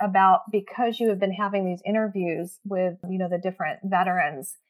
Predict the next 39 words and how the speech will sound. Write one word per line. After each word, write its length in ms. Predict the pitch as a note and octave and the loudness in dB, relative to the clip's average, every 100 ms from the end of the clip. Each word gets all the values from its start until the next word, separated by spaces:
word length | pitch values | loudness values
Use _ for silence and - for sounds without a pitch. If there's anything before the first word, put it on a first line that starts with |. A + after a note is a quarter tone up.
| _ - | _ -12
you 640 | G3 G3 A3+ B3 C4+ C4 - | -6 0 2 4 4 2 0
were 760 | G3 G3 G3+ F#3 F#3 F#3+ F#3 - _ - | -2 2 4 4 4 2 0 -4 _ -4
more 360 | G#3+ G#3 G#3 - | 0 4 4 2
empowered 720 | G3+ G3 G#3 G3+ G3 G3 F#3+ | -4 -2 0 4 4 2 0
and, 500 | G3+ F#3+ F3+ F3+ F3+ F3+ | -6 -2 -2 -2 -6 -6
um, 360 | F#3 F3 E3+ F3 | -6 -6 -4 -4
you 80 | F#3+ | -2
were 120 | F#3+ | 0
given 280 | G3+ G3+ G3 | 0 0 0
more 220 | F3+ F3 - | 0 -2 -2
tools 320 | A3+ G3 F#3+ | 2 2 0
to 80 | - | -6
be 60 | |
able 180 | F#3+ E3+ | -6 -6
to 80 | E3+ | -4
deal 160 | F#3 F3 | -2 0
with 120 | E3+ | -2
the 80 | E3 | 0
veteran 320 | E3 E3+ E3 | -2 -2 -4
that 160 | D#3+ | -6
you 80 | - | -8
were 100 | E3 | -12
talking 420 | - E3+ F3 - | -8 -8 -8 -10
with. 240 | - A2+ - - _ - - _ _ - | -4 -4 -4 -10 _ -20 -20 _ _ 0
And 400 | G#3 G#3 G#3+ G#3+ | 4 6 4 2
I 80 | A3 | -2
think 200 | C4 B3 | 0 2
that's 180 | A#3 A#3 | 2 4
another 320 | A3+ A#3 C4 | 4 4 2
thing 220 | B3 A3 | 0 2
that 180 | F#3+ F#3+ | 2 4
William, 400 | G#3 A3 A3 F#3+ | 4 6 4 2
Joe, 240 | F#3+ F#3+ | 2 4
and 140 | G#3+ F#3+ | 4 4
I 120 | E3+ | 2
were 140 | E3 | 0
talking 440 | F3 - D4+ D#4+ A3+ | -4 0 0 2 0
about, 460 | F3 E3 E3 D#3+ | 2 4 4 2
that 240 | G3 F#3 | 2 2